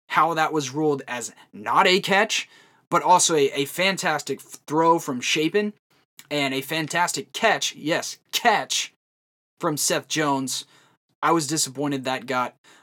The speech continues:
um, overturned. But,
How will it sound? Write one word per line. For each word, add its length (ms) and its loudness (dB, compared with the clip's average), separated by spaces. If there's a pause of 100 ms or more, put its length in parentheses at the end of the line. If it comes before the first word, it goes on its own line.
(100)
um, 480 -2 (840)
overturned. 580 0 (120)
But, 200 0